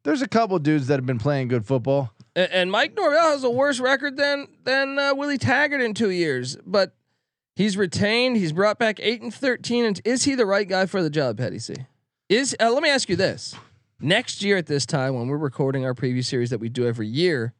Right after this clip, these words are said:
Speaker 2: on the College Football Experience, will he be the head coach of Florida State?
Speaker 1: Well,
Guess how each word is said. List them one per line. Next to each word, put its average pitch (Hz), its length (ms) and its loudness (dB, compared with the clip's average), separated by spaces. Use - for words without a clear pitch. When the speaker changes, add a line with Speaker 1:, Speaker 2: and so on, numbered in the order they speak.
Speaker 2:
on 117 180 -4
the 107 60 -6
College 107 340 -4
Football 120 320 -4
Experience, 117 440 -6
will 208 300 2
he 196 160 2
be 175 180 0
the 156 100 2
head 143 220 0
coach 139 300 -2
of 120 100 -6
Florida 110 260 -4
State? 90 320 -6
Speaker 1:
Well, 95 340 -2